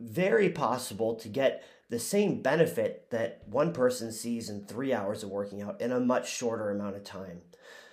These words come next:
Exercise does not have to take a while. And in fact,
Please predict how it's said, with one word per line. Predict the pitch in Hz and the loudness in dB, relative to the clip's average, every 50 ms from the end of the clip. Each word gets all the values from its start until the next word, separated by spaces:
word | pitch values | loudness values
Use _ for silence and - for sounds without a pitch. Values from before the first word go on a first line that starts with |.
| - - - _ _ _ _ _ _ _ | -20 -20 -20 _ _ _ _ _ _ _
Exercise | 135 156 160 - 180 185 175 - 170 156 151 156 156 - | -2 -2 0 0 0 0 2 4 4 4 4 4 2 0
does | - 120 113 95 110 | -6 -8 -6 -2 0
not | 117 117 113 - - | 2 2 2 0 -4
have | - 113 107 104 - | -8 -8 -8 -6 -6
to | - 104 | -6 -6
take | - - 113 104 101 | -4 -4 -4 -4 -4
a | 101 | -4
while. | 95 95 92 95 92 98 - - - | -6 -6 -6 -8 -8 -8 -8 -6 -4
And | 110 113 | -2 0
in | 117 117 | 0 0
fact, | 113 - - - - 185 190 160 123 120 - | -2 -6 -6 2 4 4 4 4 2 -2 -4